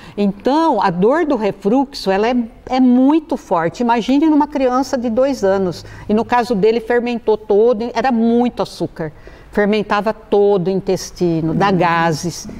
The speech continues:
Speaker 1: gases, mas muito gases, cólicas, tá?
Speaker 2: Então, na realidade, quando vai se comprar um leite, né, tem que saber o leite que tá comprando, tem que saber o leite que seu filho tá tomando, né? Você vai naquele de caixinha lá do mercado,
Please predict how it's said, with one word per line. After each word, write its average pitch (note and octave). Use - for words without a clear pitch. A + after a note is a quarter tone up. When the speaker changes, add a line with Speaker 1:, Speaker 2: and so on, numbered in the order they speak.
Speaker 1:
gases, F#3+
mas G3
muito G3+
gases, D#3+
cólicas, F3+
tá? E3+
Speaker 2:
Então, G3+
na G#3+
realidade, G3
quando F#3+
vai F#3
se -
comprar F#3
um F3+
leite, E3+
né, F3
tem F#3
que -
saber F#3
o G#3+
leite G#3
que -
tá F3
comprando, F#3+
tem G3+
que F#3
saber G3+
o G#3+
leite G#3+
que -
seu G#3+
filho G3
tá F3+
tomando, F#3
né? F#3
Você G#3+
vai F#3
naquele G#3+
de G3
caixinha F#3
lá F#3
do F#3
mercado, F3+